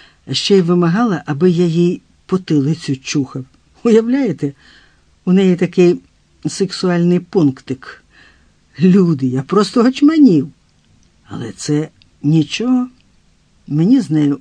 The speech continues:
у концерти не ходити. І психіка у мене міцна,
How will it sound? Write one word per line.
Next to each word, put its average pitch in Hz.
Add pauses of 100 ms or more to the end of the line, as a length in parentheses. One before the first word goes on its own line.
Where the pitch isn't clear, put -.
у -
концерти 160
не 151
ходити. 156 (760)
І 151
психіка 196
у 170
мене 180
міцна, 180